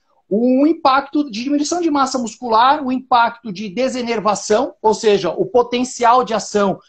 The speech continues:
neuro e músculo é prejudicado, principalmente por neurotransmissores, como a acetilcolina e a, o sarcolema, queda de energia, porque já que você tem menos capacidade de gerar trabalho,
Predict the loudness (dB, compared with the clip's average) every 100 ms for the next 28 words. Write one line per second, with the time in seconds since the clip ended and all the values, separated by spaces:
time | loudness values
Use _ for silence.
0 | _ -2 4 6 4 2 -2 -2 -4 -2
1 | 0 -2 -4 _ _ _ -2 0 -2 -4
2 | -6 -10 -2 0 2 0 -6 -8 -6 -6
3 | -6 -8 0 2 2 2 0 -2 -8 0
4 | 2 2 0 -2 -6 -6 -8 -14 -6 -4
5 | -4 -4 -6 -4 -4 -2 0 0 -2 -10
6 | -14 -8 -8 -4 0 2 2 -2 -12 _
7 | _ _ _ 0 2 4 0 -2 -2 -4
8 | -2 -2 -4 -6 -6 -2 -2 0 -4 -6
9 | -6 -6 -6 -8 _ _ -4 -2 0 -2
10 | -4 -4 -2 -4 -2 0 0 -2 -8 -6
11 | 0 2 2 0 -2 0 2 4 4 2
12 | -2